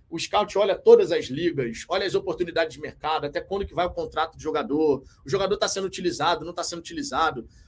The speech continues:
O Giovanni Gonzalez, ele foi um jogador já utilizado na seleção uruguaia, reserva no Mallorca. Aí você fala, "pô, uruguaio,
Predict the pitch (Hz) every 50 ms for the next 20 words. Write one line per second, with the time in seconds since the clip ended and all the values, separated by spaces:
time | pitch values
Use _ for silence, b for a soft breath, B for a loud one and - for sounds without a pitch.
0 | b b 202 202 185 269 247 220 254 247 233 196 190 160 135 147 170 202 190 147
1 | 113 - - - - 175 185 180 - 202 180 185 175 180 165 185 190 156 180 202
2 | 202 - 202 190 170 131 139 156 151 143 135 147 143 - - 160 151 - - -
3 | 165 147 269 196 139 127 120 120 127 - _ _ b b b b b b 180 214
4 | 208 139 131 175 220 233 220 240 233 233 240 226 175 160 139 120 - - - 101
5 | - 147 165 185 190 - 196 - 165 156 139 139 - 165 147 147 165 196 240 254
6 | 233 139 135 123 120 131 143 143 -